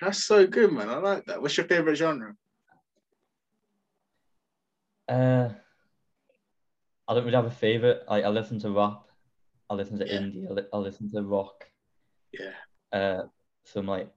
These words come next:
Speaker 2: chart music or something. But
Speaker 1: Yeah,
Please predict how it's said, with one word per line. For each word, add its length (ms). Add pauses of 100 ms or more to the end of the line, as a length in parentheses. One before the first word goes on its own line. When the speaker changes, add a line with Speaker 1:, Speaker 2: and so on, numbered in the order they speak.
(140)
Speaker 2:
chart 280
music 300
or 180 (160)
something. 440 (340)
But 220 (680)
Speaker 1:
Yeah, 540